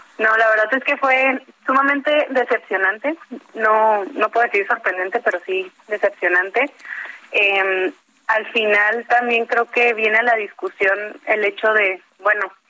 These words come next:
si no hay médicos pasantes, eh, del servicio social que siguen siendo estudiantes en estas áreas,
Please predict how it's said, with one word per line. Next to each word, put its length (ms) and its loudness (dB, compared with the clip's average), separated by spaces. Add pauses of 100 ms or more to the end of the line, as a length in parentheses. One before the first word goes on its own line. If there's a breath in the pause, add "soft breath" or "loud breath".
si 120 -8
no 240 2
hay 140 2
médicos 440 0
pasantes, 580 -2 (760 soft breath)
eh, 200 0
del 180 0
servicio 380 0
social 320 0
que 140 -4
siguen 400 0
siendo 260 -2
estudiantes 600 0
en 120 0
estas 300 0
áreas, 340 2